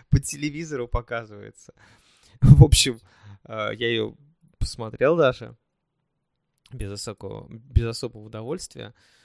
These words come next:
Но в целом, в целом я не сильно следил за этой игровой неделей. Я немножечко еще посмотрел на замечательнейший Monday Night Football, Monday Night Football. И очень сильно я удивился, когда я открыл эм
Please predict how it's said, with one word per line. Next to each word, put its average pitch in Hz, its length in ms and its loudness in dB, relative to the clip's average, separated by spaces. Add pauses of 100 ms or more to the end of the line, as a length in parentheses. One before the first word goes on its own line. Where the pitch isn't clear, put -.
(180)
Но 127 140 -16
в - 60 -14
целом, 175 520 0
в - 60 -20
целом 139 340 -12
я 117 280 -12
не 117 180 -20
сильно 107 300 -18
следил 104 440 -20
за 107 180 -20
этой 107 400 -18
игровой 107 300 -16
неделей. 135 420 -8
Я 113 220 -10
немножечко 113 540 -16
еще - 180 -20
посмотрел 107 640 -16 (360)
на 117 100 -18
замечательнейший 117 1120 -4
Monday 113 400 -14
Night 107 220 -18 (100)
Football, 131 420 -16
Monday 110 360 -16
Night 107 200 -20 (100)
Football. 110 340 -20 (560)
И 120 180 -2
очень 151 340 -2
сильно 120 280 -12
я 110 140 -12
удивился, 110 380 -18
когда 113 240 -16
я 110 140 -12
открыл 110 520 -18 (600)
эм 113 340 -20